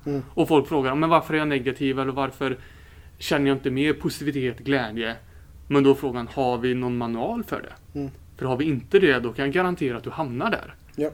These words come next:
Speaker 2: Så att vi hamnar där automatiskt om vi inte har verktyg.
Speaker 1: Mm. Exakt.
Speaker 2: Så därför är de här verktygen som vi kommer gå in på ganska viktiga.
Speaker 1: Ja, exakt.
Speaker 2: <laughs>
Speaker 1: Och ett ex-, ett, ett till exempel bara på hur vi,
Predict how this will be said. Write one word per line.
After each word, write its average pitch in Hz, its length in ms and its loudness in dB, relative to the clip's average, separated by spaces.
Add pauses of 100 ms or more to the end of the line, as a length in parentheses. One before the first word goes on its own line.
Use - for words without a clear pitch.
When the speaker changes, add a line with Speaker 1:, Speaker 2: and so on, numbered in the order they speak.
(200)
Speaker 2:
Så - 100 -6
att 120 80 -4
vi 131 60 2
hamnar 151 440 -2
där 147 160 2
automatiskt 123 640 -6
om 117 240 -2
vi 120 60 -6
inte 120 260 -6
har 110 100 -8
verktyg. 123 440 -8 (180)
Speaker 1:
Mm. 143 120 -2 (680)
Exakt. - 260 -12 (140)
Speaker 2:
Så 135 60 -8
därför 139 220 4
är 143 80 4
de 131 100 0
här 131 80 0
verktygen 127 400 -2
som 127 140 -8
vi 120 60 -6
kommer 123 140 -4
gå 127 60 4
in 143 100 -2
på 113 260 -4 (1080)
ganska 117 200 -8
viktiga. 120 260 -8 (160)
Speaker 1:
Ja, 147 220 12
exakt. 143 400 8
Speaker 2:
<laughs> 147 60 4
Speaker 1:
Och 160 240 12
ett 160 160 12
ex-, 151 200 6
ett, 170 180 4
ett 156 140 6
till 170 120 8
exempel 160 320 8
bara 143 200 12
på 135 140 2
hur 131 240 6
vi, 127 200 2